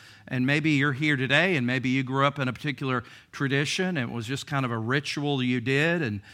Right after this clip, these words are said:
perhaps thought there was something unique in the, in the, the juice or the wine and the bread that gave you some kind of special powers or whatever, you know, kind of thing, and there's something kind of mystical about it, and,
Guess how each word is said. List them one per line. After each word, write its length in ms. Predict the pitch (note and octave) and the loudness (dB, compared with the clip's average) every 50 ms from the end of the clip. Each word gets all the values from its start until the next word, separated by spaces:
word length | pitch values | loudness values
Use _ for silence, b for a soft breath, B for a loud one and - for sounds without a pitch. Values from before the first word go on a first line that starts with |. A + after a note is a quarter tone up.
| B B B | B B B
perhaps 420 | G#2+ G#2+ A#2 C3+ C3 C3 B2 - | -8 -4 0 0 0 0 0 -4
thought 280 | - - B2+ C3 C#3 - | -6 -2 -2 -2 -2 -2
there 100 | C3+ A2 | -4 -6
was 140 | A2 A2+ - | -4 -6 -6
something 480 | - - C#3 C3+ - - C#3 B2+ B2 | -4 -4 -4 -4 -2 -2 0 0 2
unique 440 | B2 A#2 A2+ A#2+ C#3 D3+ D#3 - - | 2 0 0 2 0 0 -2 -2 -4
in 200 | C3 A#2 A#2+ A#2 | -6 -4 -2 -2
the, 180 | A2 A2+ A2 G2+ B B B B B B | -2 -2 -4 -6 B B B B B B
in 160 | A#2 A#2 A2+ | -6 -4 -4
the, 140 | A2+ G#2+ G#2+ | -4 -4 -6
the 180 | - G2 A2+ A2 | -6 -8 -10 -10
juice 540 | F#2+ G2 A#2+ C#3 D3+ D#3 D#3+ D3 - - C3 | -8 -4 -2 -2 0 0 -2 -2 -4 -6 -6
or 80 | A#2+ | -6
the 100 | A2 A#2 | -6 -4
wine 560 | G#2+ A2 C3 C#3+ D3 D3+ D#3 D#3 D#3 D#3 D#3 | -2 0 2 4 4 4 4 4 4 2 0
and 100 | C3+ A2+ | 0 -2
the 80 | A2+ A2+ | -2 -4
bread 500 | G#2 A2 C3 C#3 D3 D#3 D#3 D#3+ D#3+ C#3 | -4 -2 0 2 4 4 4 2 2 0
that 140 | C3 A2 A2+ | -2 -4 -4
gave 240 | B2+ C3 C#3 C#3+ C3+ | -2 -2 0 0 0
you 120 | C3 C3 | -2 -2
some 240 | B2+ - D3 C#3+ C3 | -4 -4 -4 -4 -2
kind 200 | C3 C#3+ C3+ B2 | -2 0 0 0
of 120 | A#2 G#2 - B B B B B B | -2 -4 -6 B B B B B B
special 720 | B - - - C3 C3+ - - D3+ C3+ C3 B2+ A#2 G2+ - _ | B -14 -8 -6 -6 -6 -4 -4 -4 -2 -2 -4 -4 -6 -10 _
powers 800 | - - B2 B2 C3 C#3+ D3+ D3+ D3+ D#3 D#3 D#3 D#3 C#3 A2+ G#2 | -2 2 2 4 4 2 0 0 -2 -4 -4 -4 -6 -6 -6 -6
or 180 | F#2+ F#2 F2+ | -6 -6 -6
whatever, 500 | G2+ G#2+ B2 C#3+ D3+ D3 D3+ C#3+ D#3+ D#3+ | -6 -2 0 2 2 2 2 2 0 0
you 140 | D3 C#3 D3 | 2 2 2
know, 180 | D3+ D3 D3 D3+ | 4 4 2 2
kind 240 | C#3+ D3+ C#3+ C#3+ | 2 2 2 2
of 80 | D3+ C#3+ | 2 0
thing, 360 | - C#3+ C#3+ D3+ D#3 E3 D#3+ | -2 0 0 2 2 2 2
and 100 | C#3 A#2+ | 0 0
there's 140 | A#2+ A#2 - | -2 -2 -2
something 340 | - D3+ C#3 - D3+ C3+ A#2+ B B B B B | -2 -2 -2 0 -2 -2 -2 B B B B B
kind 200 | B D3 C#3 C#3 | B 2 2 4
of 240 | C3+ C3 A#2+ A2+ A#2+ | 4 2 0 -2 -2
mystical 720 | B2 C3 D3+ D#3+ - - - F3+ E3 - E3 D#3+ D#3 D3 C#3+ | -2 0 0 0 0 -2 -2 -2 -2 0 0 0 2 2 0
about 400 | B2 A#2 C3+ C3+ C#3+ D#3 E3+ F3+ | 2 2 4 4 4 4 4 2
it, 160 | F#3 F#3 E3+ | 0 0 0
and, 160 | B2+ A2+ G#2+ | -2 -2 -4